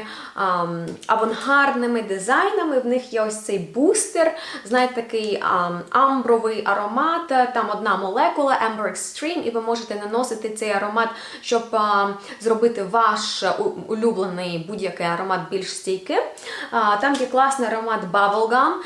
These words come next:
він дуже солодкий, аж такий, м, насичений і не приторний, але прям на грані, знаєте,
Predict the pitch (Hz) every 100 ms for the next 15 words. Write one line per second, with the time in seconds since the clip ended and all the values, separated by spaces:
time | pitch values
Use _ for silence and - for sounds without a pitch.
0 | - 247 226 202 - 285 311 285 240 226
1 | 233 233 220 214 226 - 226 240 233 214
2 | 214 214 214 - 285 214 254 - - 302
3 | - - 302 294 285 269 - 226 233 214
4 | 214 262 254 233 233 320 427 403 262 247
5 | 226 226 233 240 240 233 226 226 185 202
6 | 175 165 165 165 - 180 262 277 196